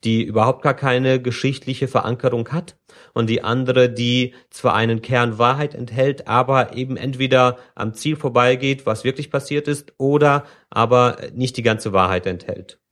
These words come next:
Äh, und er, er sucht jetzt halt eben dann vierzig solcher Urban Legends über das Neue Testament, angefangen bei, also er geht durch die Evangelien und dann durch die Briefe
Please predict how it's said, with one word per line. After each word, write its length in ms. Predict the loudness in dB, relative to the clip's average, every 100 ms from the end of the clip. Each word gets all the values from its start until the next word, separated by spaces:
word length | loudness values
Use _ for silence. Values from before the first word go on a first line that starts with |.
| _ _ -4
Äh, 40 |
und 760 | 0 2 2 0 0 2 2 -2
er, 320 | -2 -2 -2 -14
er 160 | -4 -2
sucht 240 | -2 0
jetzt 180 | 0 2
halt 200 | 0 0
eben 180 | -2 2
dann 180 | 2 0
vierzig 520 | -2 -2 0 -4 0
solcher 360 | 0 2 0 2
Urban 220 | 0 2
Legends 600 | 2 2 2 0 -2 -10 _ _ -10
über 160 | -2 0
das 160 | 0
Neue 160 | 2 2
Testament, 480 | 0 -2 0 0 0
angefangen 580 | -2 -2 0 0 2 0
bei, 380 | 2 4 2 -2 -6
also 160 | 0
er 20 | 2
geht 180 | 2
durch 140 | 0 -2
die 200 | -2 -4
Evangelien 580 | -2 -4 -2 -4 -2 -4
und 120 | -2
dann 180 | -2 -2
durch 160 | -4 -6
die 120 | -6
Briefe 540 | -4 -2 0 2 2